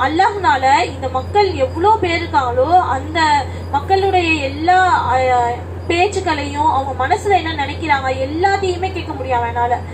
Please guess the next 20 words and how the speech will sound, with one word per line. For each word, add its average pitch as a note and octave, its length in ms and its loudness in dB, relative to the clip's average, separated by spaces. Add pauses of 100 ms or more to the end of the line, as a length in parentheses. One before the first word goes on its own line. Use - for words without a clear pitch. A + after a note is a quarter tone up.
(180)
சரிங்களா? C4+ 340 0 (300)
அவன் C4+ 360 -4
அனைத்தையும் F#4+ 540 -2
செவியுறக்கூடியவன் C4 880 -6
தான். A3+ 140 -6 (760)
அதே D#4 140 -4
மாதிரி F4+ 240 4
ஒரு D4 120 -6 (200)
இலை F4+ 160 2 (100)
இருக்குன்னா C4 340 -4 (440)
அந்த C#4+ 120 -6 (140)
இலையுடைய F#4+ 480 4 (140)
அசைவை G4+ 380 4 (120)
கூட F4+ 100 4 (240)
அல்லாஹ்னால E4+ 560 0
செவியுற D4 400 -4
முடியும்னு C4 300 -6
சொல்லியிருக்காங்க, C4 440 -4 (140)
சரிங்களா, C4 340 -6
குர்ஆன்ல. C4 380 0